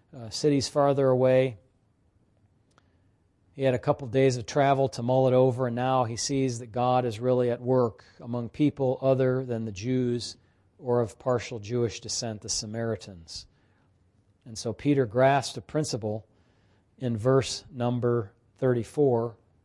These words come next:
but we're gonna stop here and we're gonna see what that principle is next time. It's a tremendous principle, and I wanna say I thank God for it. <laughs>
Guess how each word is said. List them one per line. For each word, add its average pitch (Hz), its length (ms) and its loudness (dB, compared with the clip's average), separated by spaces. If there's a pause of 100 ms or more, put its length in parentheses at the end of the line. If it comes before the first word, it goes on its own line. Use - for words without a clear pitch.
(240)
but 120 80 -18
we're 117 140 -12
gonna 123 120 -12
stop 127 400 -2
here 139 260 -2
and 117 100 -8
we're 120 80 -6
gonna 117 140 -10
see 139 200 -6
what 123 180 -4
that 107 180 -8
principle 117 520 -8
is 110 200 -4
next 117 320 -12
time. 110 420 -8 (800)
It's 117 140 -18
a 117 80 -16
tremendous 127 520 -4
principle, 110 600 -6
and 110 180 -8
I 123 540 -2 (320)
wanna 120 200 -10
say 120 520 -8 (640)
I 113 80 -8
thank 123 320 -12
God 117 300 -10
for 110 240 -16
it. 104 80 -20 (200)
<laughs> - 120 -4